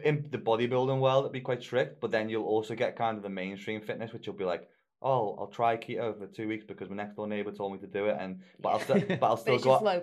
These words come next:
Speaker 1: I'll still
Speaker 3: carb.
Speaker 1: go out and get pissed on the weekend and then
Speaker 2: Mm-hmm.
Speaker 1: never reach ketosis because it just,
Speaker 2: Yeah.
Speaker 1: they, they don't really understand it. So there's two different camps, really.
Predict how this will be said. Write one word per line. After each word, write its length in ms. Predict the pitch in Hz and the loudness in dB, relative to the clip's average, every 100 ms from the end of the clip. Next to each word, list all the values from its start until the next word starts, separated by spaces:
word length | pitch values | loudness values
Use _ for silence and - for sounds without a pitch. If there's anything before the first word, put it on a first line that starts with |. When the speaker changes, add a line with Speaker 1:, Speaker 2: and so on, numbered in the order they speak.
| - | 2
Speaker 1:
I'll 160 | 123 | 4
still 160 | 147 135 | 6 6
Speaker 3:
carb. 40 | |
Speaker 1:
go 100 | 131 | 8
out 40 | 120 | 6
and 100 | 120 | 4
get 140 | 110 | 0
pissed 220 | 117 107 | -2 -4
on 80 | 123 | -4
the 60 | 107 | -2
weekend 340 | 98 101 113 | -2 0 0
and 80 | 104 | 0
then 80 | 104 | -2
Speaker 2:
Mm-hmm. 60 | |
Speaker 1:
never 220 | 104 101 104 | 0 2 0
reach 260 | 107 104 | -2 -4
ketosis 500 | - 95 95 95 104 | -10 -6 -4 -4 -8
because 420 | 101 95 92 - _ _ _ _ _ _ _ | -8 -6 -6 -10 _ _ _ _ _ _ _
it 120 | 98 | -12
just, 180 | 95 - - | -12 -14 -6
Speaker 2:
Yeah. 240 | 127 98 | -2 -2
Speaker 1:
they, 80 | 87 | -2
they 100 | 117 | -4
don't 160 | 104 92 | -4 -4
really 140 | 95 92 | -4 -4
understand 340 | 92 95 92 | -4 -6 -6
it. 80 | 98 | -4
So 60 | |
there's 140 | 120 113 | -4 -2
two 140 | 117 | -4
different 260 | 107 98 90 | -2 -4 -4
camps, 280 | 87 87 95 | -6 -4 -6
really. 180 | 90 | -6